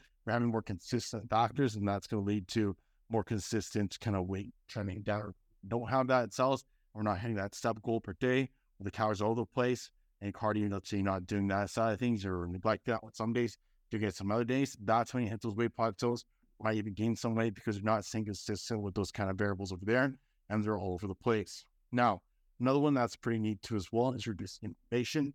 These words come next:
If you guys have a lot of artificial sweeteners right now, like, let's say, a lot of energy drinks, a lot of stevia, a lot of, um, Diet Cokes themselves,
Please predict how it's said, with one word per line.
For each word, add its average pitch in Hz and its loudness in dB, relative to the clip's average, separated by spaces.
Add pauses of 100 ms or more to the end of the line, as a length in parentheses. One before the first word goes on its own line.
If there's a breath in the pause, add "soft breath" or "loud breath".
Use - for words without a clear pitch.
(340)
If - -20
you 113 -2
guys 120 4
have 120 -2
a 110 0
lot 107 0
of 101 -6
artificial 95 -6
sweeteners 107 -4
right 101 0
now, 135 4 (840)
like, 104 0
let's 101 -2
say, 98 0 (340)
a 95 -4
lot 101 -2
of 110 -6
energy 127 0
drinks, 117 2
a 104 -4
lot 98 0
of 92 -4
stevia, 117 2 (420)
a 110 -6
lot 107 2 (100)
of, 107 -4
um, 98 -6 (180)
Diet 104 2
Cokes 123 0
themselves, 120 2